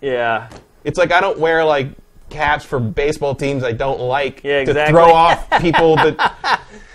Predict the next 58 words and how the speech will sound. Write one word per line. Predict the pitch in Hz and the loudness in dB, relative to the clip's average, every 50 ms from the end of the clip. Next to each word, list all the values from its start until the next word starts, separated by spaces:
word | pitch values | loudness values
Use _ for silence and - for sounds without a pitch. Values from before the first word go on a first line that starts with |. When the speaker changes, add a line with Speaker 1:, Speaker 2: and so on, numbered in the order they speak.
| - | -2
Speaker 2:
they'll | 143 196 214 | 0 2 4
Speaker 1:
Yeah. | 208 185 | 6 4
Speaker 2:
accidentally | 165 151 - 175 180 175 180 185 | 4 2 2 0 0 2 2 2
root | 175 185 196 160 | 4 4 4 4
for | 185 190 | 2 0
that | 190 190 214 | 0 2 2
other | 226 220 202 | 2 0 0
team | - - 160 151 131 | 0 -2 -4 -4 -2
'cause | 156 147 | -4 -2
they | 180 208 | -2 -2
think | 185 - 190 175 190 | -2 -2 -4 -4 -2
I | 180 | -2
like | 180 180 175 156 | -2 -2 -4 0
that | - 262 247 214 - | 0 0 0 0 -2
team, | 170 170 165 175 175 | -4 -4 -4 -4 -4
and | 175 202 | -4 -2
then | 202 190 | -2 -2
they'll | 190 185 | -2 -2
root | 175 185 185 | 0 0 -2
against | 170 180 226 269 - - | -2 -2 -4 -4 -4 -6
that | 180 151 - | -8 -8 -8
team, | - 156 143 143 | -8 -8 -4 -2
but | 151 160 | -2 0
I | 185 | 0
want | 196 190 180 - | 0 0 -2 -4
them | 127 120 | -6 -8
to | 117 | -10
root | 123 123 123 120 | -10 -10 -8 -8
against | 123 117 123 120 - | -8 -8 -10 -10 -10
that | - 120 107 | -10 -12 -10
team, | - 139 143 143 | -8 -8 -8 -6
and | 131 131 | -6 -6
that's | 131 127 | -8 -8
what | 151 135 127 131 - | -8 -8 -8 -8 -6
I, | 147 | -6
I, | 156 | -6
it's | 139 143 151 - - | -6 -6 -4 -2 -2
like, | 170 160 - | -2 0 -2
Speaker 1:
<laughs> | - - - - - | -4 -6 -4 -6 -6
Speaker 2:
it's | 175 160 | -2 -2
like | - 202 | -2 0
no | 208 240 262 | 2 2 2
one | 294 269 | 2 2
social | - - - 214 220 208 185 202 196 | 0 -2 -2 0 0 0 0 -2 -4
engineers | 202 196 170 165 160 165 175 185 190 180 - | -4 -4 -4 -4 -4 -4 -2 -2 -4 -4 -6
stuff | - - 175 165 156 160 | -6 -4 -4 -4 -4 -4
using | 160 165 151 156 151 139 | -6 -6 -4 -4 -6 -6
baseball | 127 - 143 143 131 - - 135 117 110 | -6 -8 -8 -8 -10 -10 -10 -8 -8 -8
hats. | 107 120 113 101 101 - - 113 | -8 -10 -10 -10 -10 -12 -12 -8
Like, | - 156 151 | -6 -4 -2
that's | 147 147 143 | -2 -4 -4
Speaker 1:
Yeah. | 147 | -4
Speaker 2:
just | 156 156 - | -6 -8 -8
not | 156 151 147 135 131 | -8 -8 -8 -8 -10
how | 139 135 131 | -8 -8 -8
it | 117 - | -10 -10
functions. | - 135 117 110 104 - - 92 87 98 127 | -12 -12 -12 -12 -12 -16 -18 -20 -18 -12 -8
Speaker 1:
Yep. | 120 120 120 123 127 117 | -4 0 0 0 0 -2